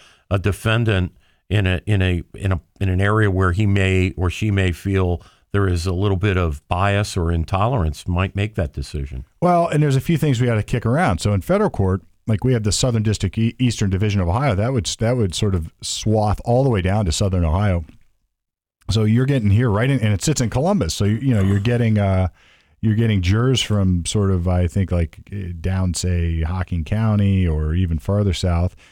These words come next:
Speaker 2: to come up here to Columbus and sit on your drug case,
Speaker 1: Yeah.
Speaker 2: your, your inner city conspiracy drug case and
Speaker 1: Right.
Speaker 2: decide it. And you're gonna be thinking, "Well, those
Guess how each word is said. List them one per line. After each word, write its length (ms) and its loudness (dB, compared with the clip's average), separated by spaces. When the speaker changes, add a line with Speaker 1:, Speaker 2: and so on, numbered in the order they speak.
Speaker 2:
to 140 -2
come 220 0
up 120 -2
here 140 2
to 60 0
Columbus 500 0
and 100 2
sit 220 0
on 140 2
your 160 2
drug 360 0
case, 460 -6
Speaker 1:
Yeah. 200 0
Speaker 2:
your, 380 2
your 460 2
inner 260 0
city 400 0
conspiracy 720 0
drug 300 0
case 340 -4
and 140 2
Speaker 1:
Right. 80 4
Speaker 2:
decide 320 0
it. 60 -4
And 100 -2
you're 140 2
gonna 100 0
be 80 -2
thinking, 300 -2
"Well, 100 -4
those 320 -2